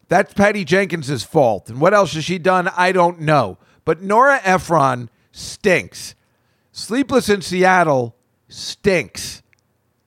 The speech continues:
You Got Mail stinks. And quite frankly, uh, if it wasn't for Rob Reiner's direction,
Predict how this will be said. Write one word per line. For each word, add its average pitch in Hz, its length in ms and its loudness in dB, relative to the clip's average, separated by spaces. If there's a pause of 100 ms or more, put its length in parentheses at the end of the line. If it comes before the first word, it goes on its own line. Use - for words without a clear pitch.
(180)
You 175 260 -4
Got 196 240 2
Mail 190 320 4
stinks. 170 520 -2
And 160 140 -8
quite 175 260 0
frankly, 170 640 0
uh, 147 240 2 (480)
if 151 120 -4
it 185 120 2
wasn't 202 320 2
for 180 120 4
Rob 180 280 2
Reiner's 175 360 0
direction, 160 800 -2